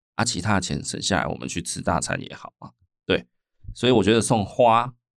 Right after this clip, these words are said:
枝可以，<laughs> 送花束好像如果我是女生，我也不会喜欢。好，然后除了刚刚念到那些礼物呢，会常出现在排行榜的，还有一些比如说，呃，按摩美容spa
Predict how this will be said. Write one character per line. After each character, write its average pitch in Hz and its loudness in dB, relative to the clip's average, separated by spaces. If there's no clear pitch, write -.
枝 123 0
可 101 0
以， 101 6
<laughs> - -20
送 - 0
花 151 2
束 - -2
好 85 -2
像 107 0
如 117 2
果 120 6
我 90 2
是 107 0
女 92 2
生， 90 -2
我 90 2
也 - -6
不 - -16
会 - -6
喜 - -8
欢。 - -10
好， 104 4
然 113 4
后 160 6
除 143 2
了 135 2
刚 131 0
刚 139 -2
念 135 2
到 123 4
那 120 -4
些 110 0
礼 90 -2
物 110 0
呢， 92 0
会 127 4
常 107 2
出 123 0
现 120 2
在 113 4
排 92 2
行 95 2
榜 87 0
的， 69 -6
还 101 0
有 90 4
一 92 0
些 92 0
比 85 -6
如 82 -6
说， 87 0
呃， 67 -6
按 131 2
摩 107 4
美 104 0
容 80 -4
spa 95 -2